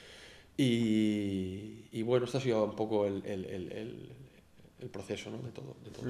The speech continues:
Speaker 1: esto.
Speaker 2: mejor de todo esto es un poco la confianza que tú tienes en el otro, en este caso, ¿vale? En este caso
Speaker 1: Eso
Speaker 2: que estamos
Speaker 1: es.
Speaker 2: trabajando dos, la confianza porque ya, ya has visto cómo trabaja. Además, eh, cuando tú eres filmmaker, como Tim, cuando eres el hombre orquesta que se lo tiene que cocer y, y, y cocinar y comer él solo,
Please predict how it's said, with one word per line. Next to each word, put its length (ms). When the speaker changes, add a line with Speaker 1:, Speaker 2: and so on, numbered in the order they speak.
Speaker 1:
esto. 20
Speaker 2:
mejor 280
de 80
todo 180
esto 180
es 60
un 80
poco 140
la 80
confianza 420
que 80
tú 140
tienes 440
en 100
el 120
otro, 200
en 60
este 180
caso, 240
¿vale? 140
En 60
este 160
caso 100
Speaker 1:
Eso 60
Speaker 2:
que 60
estamos 180
Speaker 1:
es. 40
Speaker 2:
trabajando 400
dos, 220
la 100
confianza 400
porque 220
ya, 400
ya 140
has 80
visto 220
cómo 140
trabaja. 420
Además, 460
eh, 680
cuando 260
tú 120
eres 360
filmmaker, 720
como 220
Tim, 180
cuando 240
eres 180
el 100
hombre 180
orquesta 320
que 100
se 100
lo 60
tiene 240
que 180
cocer 400
y, 560
y, 60
y 60
cocinar 420
y 40
comer 240
él 100
solo, 320